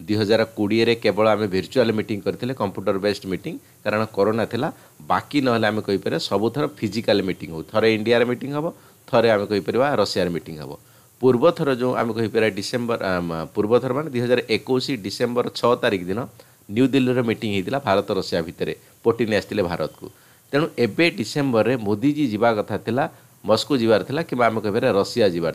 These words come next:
ଥିଲା. ବଟ୍ ବର୍ତ୍ତମାନ ଭାରତ ସେତେଟା ଏଗ୍ରି ନୁହେଁ ରଷିଆ ଯିବା ପାଇଁ କିମ୍ବା ମସ୍କୋ ଯିବା ପାଇଁ. କାରଣ କ'ଣ? ସିମ୍ପଲ୍ କଥା, ଆପଣ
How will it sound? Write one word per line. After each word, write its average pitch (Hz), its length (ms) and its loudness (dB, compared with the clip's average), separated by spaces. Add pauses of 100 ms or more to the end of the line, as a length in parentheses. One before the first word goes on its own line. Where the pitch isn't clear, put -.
ଥିଲା. 78 160 -8 (420)
ବଟ୍ 139 160 0 (100)
ବର୍ତ୍ତମାନ 113 460 0 (100)
ଭାରତ 95 440 -2 (180)
ସେତେଟା 98 380 -4 (220)
ଏଗ୍ରି 98 300 -4
ନୁହେଁ 95 320 -4
ରଷିଆ 92 380 0
ଯିବା 85 260 -2
ପାଇଁ 113 180 -4
କିମ୍ବା 110 280 -6
ମସ୍କୋ 85 260 -6
ଯିବା 73 240 -6
ପାଇଁ. 73 100 -12 (100)
କାରଣ 95 260 -2
କ'ଣ? 101 180 -8 (560)
ସିମ୍ପଲ୍ 160 320 0
କଥା, 160 260 -2
ଆପଣ 143 200 0